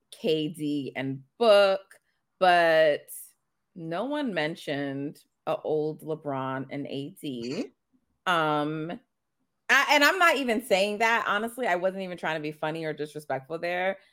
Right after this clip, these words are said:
I'm just saying, like, they were not even mentioned and no one brought up the Warriors at all. And I, I think sometimes people have a hard time even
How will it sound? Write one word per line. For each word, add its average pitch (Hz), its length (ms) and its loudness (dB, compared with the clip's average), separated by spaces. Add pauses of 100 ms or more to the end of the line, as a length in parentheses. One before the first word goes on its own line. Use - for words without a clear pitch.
(720)
I'm 185 340 2
just 175 220 -4
saying, 170 260 2
like, 151 320 2 (140)
they 156 160 4
were 151 180 -2
not 143 200 0
even 147 200 -4
mentioned 165 640 -6
and 160 100 -2
no 151 140 0
one 156 300 -2
brought 151 260 2
up 147 220 0 (240)
the 175 60 -2
Warriors 151 460 0
at 156 80 -4
all. 180 280 4
And 156 120 -2
I, 151 220 -2
I - 80 0
think 196 180 -8
sometimes 160 340 -8
people 151 200 -12
have 135 140 -8
a - 40 -8
hard 131 200 -4
time 127 260 -6
even 127 400 -8